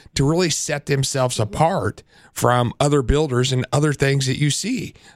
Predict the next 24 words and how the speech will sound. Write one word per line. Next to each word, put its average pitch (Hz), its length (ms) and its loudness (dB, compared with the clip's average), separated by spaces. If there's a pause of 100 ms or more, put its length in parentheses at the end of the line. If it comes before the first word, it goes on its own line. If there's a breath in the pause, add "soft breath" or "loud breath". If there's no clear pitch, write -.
I 160 40 -4
mean, 151 220 2
sure, 170 340 -4
let's 151 180 0
face 185 320 0
it, 110 140 -8
there's 156 260 2
neighborhoods 147 460 2
that 135 120 2
have 131 240 2
open 147 280 0
houses 160 580 0 (360 loud breath)
and, 107 380 2 (120)
and 104 260 0
open 139 300 0
models 147 480 2
that 135 140 2
are 131 80 0
going 151 320 2
on 147 340 2 (100)
every 180 240 2
single 185 320 0
day, 120 360 0 (280 soft breath)
right? 151 400 0